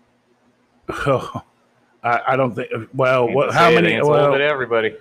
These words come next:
Speaker 1: let's see, we're, we're a little over a year, year and a half into his
Speaker 2: Oh,
Speaker 1: death.
Speaker 2: yeah,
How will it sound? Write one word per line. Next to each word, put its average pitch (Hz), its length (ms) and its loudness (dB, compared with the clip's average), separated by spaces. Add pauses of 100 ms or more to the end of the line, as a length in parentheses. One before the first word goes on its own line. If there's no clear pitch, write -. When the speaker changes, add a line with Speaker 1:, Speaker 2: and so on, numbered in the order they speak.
(160)
Speaker 1:
let's 139 240 -2
see, 127 240 0
we're, 113 420 2
we're 123 200 2
a 123 80 2
little 139 220 2
over 131 340 2
a 117 40 0
year, 139 480 0
year 139 300 0
and 143 100 0
a 127 40 -4
half 139 360 -4
into 127 1080 -4
his 113 120 -2
Speaker 2:
Oh, 98 140 -4
Speaker 1:
death. 117 520 0 (280)
Speaker 2:
yeah, 87 240 -6